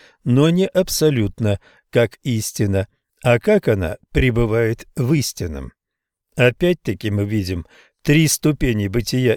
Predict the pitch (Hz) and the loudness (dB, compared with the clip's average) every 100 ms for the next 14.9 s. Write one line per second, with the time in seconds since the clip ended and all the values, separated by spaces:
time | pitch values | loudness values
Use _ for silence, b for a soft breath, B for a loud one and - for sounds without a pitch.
0 | - 123 - - 98 92 - 113 - - | 0 -4 -4 -6 -4 -6 -6 -6 -4 0
1 | 196 185 b b b - 135 135 - 196 | 0 -2 b b b -2 2 2 2 0
2 | 190 - 143 139 131 123 110 98 95 - | 0 -2 -2 0 2 2 2 2 -2 -4
3 | - - 139 - 147 - - 190 123 82 | -8 -2 -2 0 -4 -4 -2 0 0 0
4 | - b b b - 101 151 135 127 104 | -10 b b b -8 0 2 4 2 2
5 | 98 117 131 - 95 - 107 98 85 b | 0 -2 0 -2 -2 -2 -2 -2 -4 b
6 | b b 120 147 147 156 156 - 160 - | b b 0 2 4 4 2 2 0 0
7 | - 156 160 165 151 151 147 156 156 147 | 0 2 0 0 0 0 2 0 0 -2
8 | 143 - 143 151 - b b _ 127 131 | -4 -4 -4 -4 -6 b b _ 2 2
9 | 127 143 156 151 185 - 156 156 135 143 | 4 2 2 2 0 -2 -2 0 0 -2
10 | - 143 - 202 147 87 B B B _ | -2 -4 -4 -2 -2 -2 B B B _
11 | 135 135 - 147 131 147 147 151 131 - | 2 2 2 0 2 0 2 2 2 0
12 | 131 - 139 - 143 - 143 151 190 160 | -4 -2 -2 -2 -4 -4 -2 0 2 2
13 | 113 113 - 123 120 107 - 107 95 98 | 2 0 0 2 2 0 0 -2 -2 -4
14 | - 104 95 95 101 160 185 82 | -4 -4 -2 -4 -2 0 0 -2